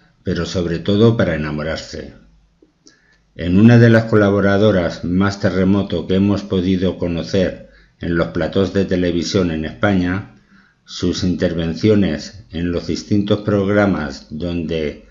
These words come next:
ha estado trabajando durante años han quedado en el recuerdo para todos los espectadores, porque no tenía pelos en la lengua y decía todo lo que nadie se atrevía a contar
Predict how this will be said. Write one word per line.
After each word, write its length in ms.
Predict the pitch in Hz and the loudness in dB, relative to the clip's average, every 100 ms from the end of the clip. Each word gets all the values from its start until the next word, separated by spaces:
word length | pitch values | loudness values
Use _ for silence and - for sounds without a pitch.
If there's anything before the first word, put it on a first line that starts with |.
| - _ | -20 _
ha 200 | - 98 | -2 2
estado 440 | 104 - 104 101 95 | 2 2 0 0 0
trabajando 640 | 92 90 85 - 104 90 | 2 2 0 0 0 0
durante 440 | 85 82 80 78 90 | -2 -2 -4 -2 0
años 540 | 101 107 113 117 - - _ _ | 2 2 2 0 -6 -20 _ _
han 220 | 92 101 | -2 0
quedado 640 | 104 95 98 104 117 113 92 | 2 2 2 4 4 2 0
en 160 | 90 | -2
el 140 | 87 80 | -2 -4
recuerdo 600 | 80 - 101 104 117 107 | -6 -2 0 2 0 0
para 300 | 92 82 80 | -2 -2 -2
todos 320 | 101 101 107 | 0 2 2
los 200 | 98 - | 0 -4
espectadores, 920 | 78 85 78 82 82 82 69 - - _ _ _ _ _ _ - | -8 -8 -8 -6 -6 -6 -8 -10 -18 _ _ _ _ _ _ -4
porque 380 | 90 82 87 | -4 -2 0
no 180 | 82 101 | 2 2
tenía 440 | 98 101 104 98 - | 4 4 4 2 2
pelos 340 | 104 101 - | 0 0 0
en 80 | 85 | -2
la 100 | 82 | 0
lengua 680 | 95 101 101 110 120 - - _ - | 0 2 2 2 0 -4 -10 _ -8
y 160 | 87 | -4
decía 500 | 85 82 - 104 104 | -2 -2 2 2 4
todo 220 | 104 101 | 2 2
lo 200 | 104 95 | 2 2
que 100 | - | 0
nadie 400 | 85 98 101 110 | 0 2 4 2
se 240 | 107 - 90 | 2 -2 -4
atrevía 520 | 82 85 82 95 104 | -4 -4 0 2 2
a 100 | 101 | 0
contar 920 | 90 85 78 - 95 113 - - - | -2 -4 -6 -2 2 2 0 -12 -20